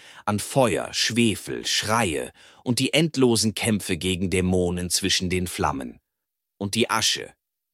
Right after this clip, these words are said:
endlose Asche, die alles umhüllt, den Geschmack jeder Nahrung und jedes Gedanken.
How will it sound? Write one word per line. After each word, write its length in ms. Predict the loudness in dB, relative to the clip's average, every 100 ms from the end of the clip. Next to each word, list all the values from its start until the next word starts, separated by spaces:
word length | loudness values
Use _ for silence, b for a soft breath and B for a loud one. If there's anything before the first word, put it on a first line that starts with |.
| _
endlose 680 | 0 2 2 0 0 0 -2
Asche, 320 | -2 -2 -2 -6
die 160 | -4
alles 320 | -2 -2 -2
umhüllt, 680 | -4 -6 -4 -6 -6 -12 -20 _ _ _ _
den 140 | -10 -6
Geschmack 480 | -4 0 0 -2 -4
jeder 320 | -4 -2 -2
Nahrung 560 | 0 0 0 -4 -8 -10
und 240 | -12 -10
jedes 360 | -6 -4 -4 -4
Gedanken. 600 | -2 -2 -2 -6 -16 -18